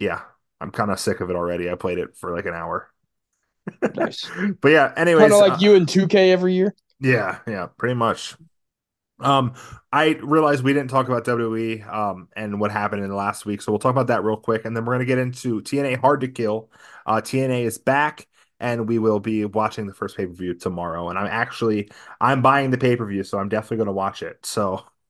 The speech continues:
Speaker 1: <laughs>
Speaker 2: Yes,
Speaker 1: I,
Speaker 2: and
Speaker 1: I'm
Speaker 2: you
Speaker 1: just
Speaker 2: can
Speaker 1: ex-
Speaker 2: also watch, uh,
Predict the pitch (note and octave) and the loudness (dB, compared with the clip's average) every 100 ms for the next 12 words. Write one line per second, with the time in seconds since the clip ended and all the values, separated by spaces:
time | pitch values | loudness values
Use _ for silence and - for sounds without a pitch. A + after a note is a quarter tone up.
0 | - G3+ - B3 - - - F#2+ F#3+ A3 | -2 -2 2 0 0 -6 0 2 2 0
1 | C#3+ B2+ E3+ F3+ F#3 G3+ A3+ A3 G3+ F#3+ | 2 6 6 6 6 6 6 8 6 8
2 | F3+ E3+ E3 - E3+ E3 D#3+ | 6 6 2 2 6 8 6